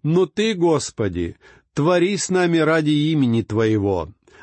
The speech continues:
Отступничество наше велико, согрешили мы пред Тобою". Обратите внимание, что Иеремия отождествляет себя со своим народом и говорит о себе как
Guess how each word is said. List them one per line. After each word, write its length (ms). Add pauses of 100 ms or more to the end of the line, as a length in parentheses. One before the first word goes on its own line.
(120)
Отступничество 1080
наше 340
велико, 800 (200)
согрешили 1000
мы 200
пред 340
Тобою". 640 (1500)
Обратите 460
внимание, 480
что 320
Иеремия 680
отождествляет 880
себя 280
со 120
своим 360
народом 440 (280)
и 140
говорит 440
о 60
себе 520
как 380